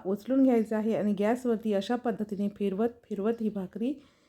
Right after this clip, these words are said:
शेकायची आहे. बघा, भाकरी तव्यावरती व्यवस्थित शेकली जात नाही, म्हणून आपल्याला गॅसवरती सुद्धा ही भाकरी शेकून घ्यायची आहे. ज्यांच्याकडे चूल असेल तर त्या चुलीवरच्या विस्तवावरती ही भाकरी शेकून घ्या. तर बघा, दोन्ही बाजूने अशा पद्धतीने फिरवत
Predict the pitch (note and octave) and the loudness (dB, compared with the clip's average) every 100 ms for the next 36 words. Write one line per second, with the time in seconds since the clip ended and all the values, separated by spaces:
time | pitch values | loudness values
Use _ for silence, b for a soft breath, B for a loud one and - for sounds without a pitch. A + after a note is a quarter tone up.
0 | B - A#3 A#3+ G#3 - F3+ F3 F3 G#3 | B 0 0 2 0 0 -4 -2 0 2
1 | A#3+ A#3 G#3+ G#3 A3 G#3 G3+ G3 F#3+ F#3+ | 2 2 0 0 0 2 2 2 0 0
2 | F#3 F#3+ G3 G3 - G3 A3+ A#3+ A#3 A#3 | 0 0 -6 -10 -8 -4 0 2 2 2
3 | A#3 A#3 G#3+ A3 G#3+ G#3+ A3 G#3 F#3+ F#3 | 2 4 4 4 2 2 0 2 2 0
4 | G#3 G3+ G#3 F#3+ G3+ G3 G3 F3 G3+ A#3 | -2 -4 -4 -4 -2 -2 -2 -4 -2 -2
5 | A#3 A#3 A#3 G#3+ F3+ - F3 E3 b b | 0 2 4 4 2 -2 -6 -6 b b
6 | b b b b A3 A3 A3+ A3+ A3 - | b b b b 2 4 4 2 0 0
7 | C4+ C4 B3+ A3+ G#3+ A3 G#3 G#3 G3+ G3+ | 4 4 4 2 0 -2 -2 -2 0 0
8 | G3 G#3 F#3+ F#3+ G3 G3 F#3+ F#3 G#3 G3 | 0 0 -2 -4 -2 0 0 0 0 0
9 | F#3+ A3 B3+ G#3 - F3+ F3 D#3+ - _ | -2 -2 -2 -4 -6 -8 -8 -8 -14 _
10 | _ _ _ _ _ _ _ _ - G3+ | _ _ _ _ _ _ _ _ -6 0
11 | G#3 G#3+ A#3+ G3 G#3 A3+ C4 C4+ B3 A#3 | 2 4 2 4 6 6 6 6 4 4
12 | A3+ A3 G#3+ A#3+ A3+ G3 G#3 G3 G3+ F#3+ | 2 2 0 -2 -2 -4 -4 -4 -4 -2
13 | G#3 G3+ B3+ | -2 0 0